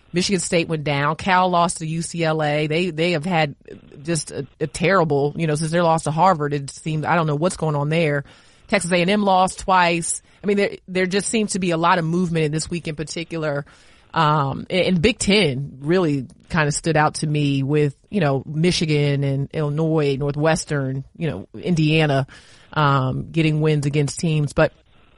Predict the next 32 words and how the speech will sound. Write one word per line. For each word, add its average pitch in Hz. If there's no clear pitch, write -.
what 285
stands 202
out 190
to 226
you 160
just 160
in 151
general 151
right 147
now, 151
if 147
anything, 151
about 147
what 143
you 151
see 147
happening 147
as 139
things 151
are 143
shaping 147
up 143
and 139
we 143
head 143
towards, 143
uh, 135
the 135
Final 139
Four 143
in 135
Tampa? 139